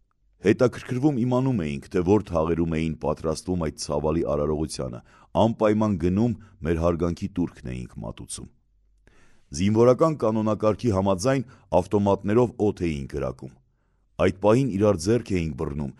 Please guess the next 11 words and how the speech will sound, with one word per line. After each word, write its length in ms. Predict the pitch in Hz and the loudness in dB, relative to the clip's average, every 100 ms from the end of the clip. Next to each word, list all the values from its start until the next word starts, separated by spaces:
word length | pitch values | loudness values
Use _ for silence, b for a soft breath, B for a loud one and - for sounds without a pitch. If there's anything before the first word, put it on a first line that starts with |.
| b | b
և 220 | - 95 92 | -2 0 0
ամեն 360 | 95 104 131 135 | 0 2 2 2
կրակոցից 580 | 104 104 101 98 107 - | 2 2 0 -4 -4 -2
հետո 260 | 101 120 120 | 0 2 0
ավելի 400 | - 87 95 92 87 | 2 0 2 2 0
էինք 340 | 80 69 65 | -2 -4 -8
ուժեղանում։ 560 | - 64 67 58 67 65 _ _ _ _ _ _ _ - | -12 -8 -8 -8 -12 -16 _ _ _ _ _ _ _ 0
Այդ 260 | 80 98 104 | 4 4 4
օրերին 440 | 92 98 139 95 | 4 4 4 0
ընկերներիցս 760 | 73 82 92 90 95 95 92 64 | -2 0 0 2 0 0 -2 -6
Գագոն 500 | 64 80 82 139 135 | -2 0 2 0 -4